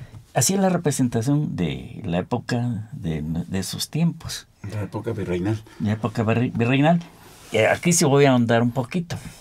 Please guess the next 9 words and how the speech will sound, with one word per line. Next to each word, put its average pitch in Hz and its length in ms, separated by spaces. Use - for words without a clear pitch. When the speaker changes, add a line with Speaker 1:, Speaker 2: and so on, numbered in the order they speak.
Speaker 1:
El 147 180
palo 208 240
volador, 156 360
lo 175 160
de, 143 160
los 120 500
españoles 131 480
lo 156 120
permitieron 107 680